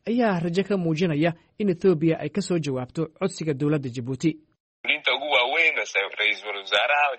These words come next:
Speaker 2: waan u soo bandhignay, way arkeen, kolleyba jawaabteedina way, way soo celin doonaan insha Allah. Wixii saasaayadan ka maqlaynona waa jawaab, maaragtay, positive ah. Kolka waan,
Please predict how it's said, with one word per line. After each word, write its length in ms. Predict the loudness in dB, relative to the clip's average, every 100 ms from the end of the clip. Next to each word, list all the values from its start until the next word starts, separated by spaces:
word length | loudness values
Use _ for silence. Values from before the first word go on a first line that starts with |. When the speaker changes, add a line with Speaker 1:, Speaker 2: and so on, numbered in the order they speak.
| -4
Speaker 2:
waan 220 | -2 -2
u 40 |
soo 220 | -4 -6 -4
bandhignay, 520 | -6 -4 -6 -4 -4 -6 -10 _ _ -8
way 120 | -6 -4
arkeen, 400 | -4 -4 -4 -4 -10 -16
kolleyba 360 | -12 -8 -6 -4
jawaabteedina 640 | -4 -4 -4 -10 -6 -4 -4 -4 -4
way, 160 | -4 -4
way 140 | -6 -6
soo 160 | -4
celin 260 | -4 -6 -6
doonaan 240 | -6 -6 -4
insha 180 | -4 -4
Allah. 220 | -6 -10 -10
Wixii 320 | -2 0 0
saasaayadan 720 | -2 -4 -2 -2 0 0 -2
ka 140 | -4 -6
maqlaynona 600 | -4 -4 -4 -4 -6 -6
waa 400 | -2 0 0 -2 -6
jawaab, 340 | -6 -2 -2 -4 -4
maaragtay, 440 | -4 -4 -10 -12 -8
positive 460 | -8 -8 -10 -12 -12
ah. 120 | -12 _ _ -12
Kolka 240 | -6 -4 0
waan, 220 | 0 0